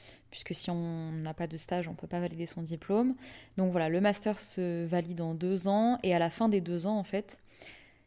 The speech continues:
il y a quelque chose qui est assez, euh, spécial en psychologie. Je sais pas trop comment ça se passe dans les autres, euh, filières qui peuvent avoir ce, ce type de, de problématique, mais en fait, on peut avoir son master de psychologie,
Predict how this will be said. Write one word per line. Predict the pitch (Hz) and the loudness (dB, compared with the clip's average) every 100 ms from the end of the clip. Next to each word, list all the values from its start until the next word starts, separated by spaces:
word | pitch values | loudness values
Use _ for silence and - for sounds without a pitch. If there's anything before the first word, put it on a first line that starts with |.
| _ _ | _ _
il | 185 | 0
y | |
a | 180 | 2
quelque | 190 | 2
chose | 226 - | 0 0
qui | - | 0
est | |
assez, | 190 190 - 214 208 | 2 2 2 4 4
euh, | 180 170 165 | 4 2 -2
spécial | - 180 208 | -4 -2 -2
en | 190 | -2
psychologie. | - 175 170 | -4 -4 -2
Je | 202 | -2
sais | 196 | -2
pas | 202 | -2
trop | 240 | -2
comment | 220 214 | -2 -4
ça | 185 | -6
se | - | -4
passe | 180 170 | -4 -2
dans | 170 | -4
les | 160 160 | -4 -6
autres, | 170 - - 165 | -8 -10 -10 -10
euh, | |
filières | 160 - 170 175 | -8 -8 -4 -4
qui | - | -4
peuvent | 170 160 | -4 -4
avoir | 160 165 | -6 -10
ce, | - 170 160 156 156 - - - - | -10 -8 -8 -8 -10 -16 -20 -20 -12
ce | - 175 | -4 -4
type | - 196 175 | -2 -4 -4
de, | 170 165 160 160 160 160 160 - | -2 0 -2 -4 -6 -8 -6 -8
de | - 175 | -4 -6
problématique, | - 175 170 165 - 226 | 0 0 0 -2 -4 -2
mais | 196 165 | -2 -2
en | |
fait, | 160 214 - - - - - - _ _ _ - | -2 -4 -4 -14 -14 -20 -20 -20 _ _ _ -2
on | 185 | 0
peut | 214 208 | 4 8
avoir | 214 208 226 220 | 8 8 6 4
son | - | 0
master | 190 180 190 | 0 2 0
de | 180 | 0
psychologie, | - 180 165 170 247 | -4 -4 -2 0 -4